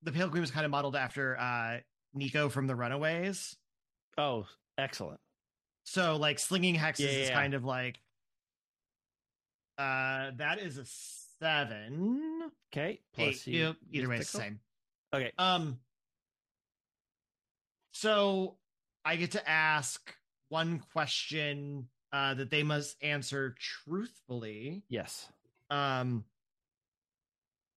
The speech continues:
Speaker 1: and I'm going to say, I'm gonna ask, "Where are you trying to take Luca?"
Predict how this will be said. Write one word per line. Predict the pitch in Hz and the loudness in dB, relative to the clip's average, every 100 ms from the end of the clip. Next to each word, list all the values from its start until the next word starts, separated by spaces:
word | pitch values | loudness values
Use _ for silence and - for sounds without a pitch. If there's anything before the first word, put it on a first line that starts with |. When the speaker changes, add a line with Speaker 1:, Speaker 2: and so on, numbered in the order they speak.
| _ _ _ - | _ _ _ -4
Speaker 1:
and | 156 151 | -2 0
I'm | 147 147 151 156 | 2 4 4 0
going | 147 147 127 | -2 -2 -4
to | 139 | -10
say, | - 135 131 127 123 123 123 - | -6 -4 -2 -2 -2 -4 -4 0
I'm | 175 | 2
gonna | 214 | 2
ask, | 185 - - _ 117 120 127 | 0 -2 -16 _ -12 -2 4
"Where | 202 254 | 6 6
are | 269 233 | 6 4
you | 190 | 4
trying | 151 - 147 175 170 180 185 160 | 2 -2 2 6 6 4 -2 -6
to | - | -10
take | 131 - 156 147 143 - _ _ _ - | -8 -2 0 0 -2 -10 _ _ _ -6
Luca?" | 147 143 139 95 76 | -2 -2 -4 -6 -8